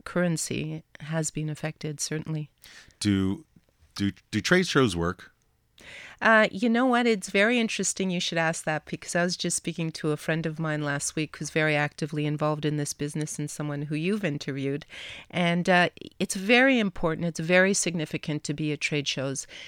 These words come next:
Speaker 1: especially because it's the presence. It's not necessarily to sell product. It's to support the business. It's support the product.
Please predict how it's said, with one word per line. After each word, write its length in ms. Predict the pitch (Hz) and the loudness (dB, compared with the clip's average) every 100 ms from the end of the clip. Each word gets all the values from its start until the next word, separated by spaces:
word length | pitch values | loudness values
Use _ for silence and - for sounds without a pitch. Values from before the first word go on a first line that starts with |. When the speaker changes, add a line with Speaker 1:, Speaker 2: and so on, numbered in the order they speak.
| - - | -12 -4
Speaker 1:
especially 680 | 175 - 208 240 - 185 | 0 4 6 6 2 0
because 720 | 175 185 165 170 165 160 156 - - - - _ _ _ _ - | 0 -4 -4 -2 -2 -2 -2 -4 -8 -20 -20 _ _ _ _ -2
it's 280 | 214 - - - | 2 2 0 -6
the 100 | 190 | -4
presence. 640 | - 214 190 165 147 - | 6 6 6 2 -2 -4
It's 160 | 185 - | -4 0
not 240 | 208 202 | 2 2
necessarily 680 | 190 190 - - 185 175 165 | 0 0 0 0 2 2 0
to 80 | 165 | 0
sell 280 | - 202 202 | 4 4 4
product. 500 | - 165 156 160 - | 2 -2 -2 -4 -4
It's 260 | - - | -4 -2
to 140 | - - | -2 0
support 640 | - 170 - - 190 196 | 0 0 -2 4 4 4
the 80 | 185 | -2
business. 520 | 170 165 - 160 - | -2 -4 -2 -4 -4
It's 160 | 151 - | -4 -4
support 500 | - - 180 185 - | -4 -2 2 2 2
the 80 | 175 | -8
product. 560 | - 160 160 160 - | -2 0 2 0 -4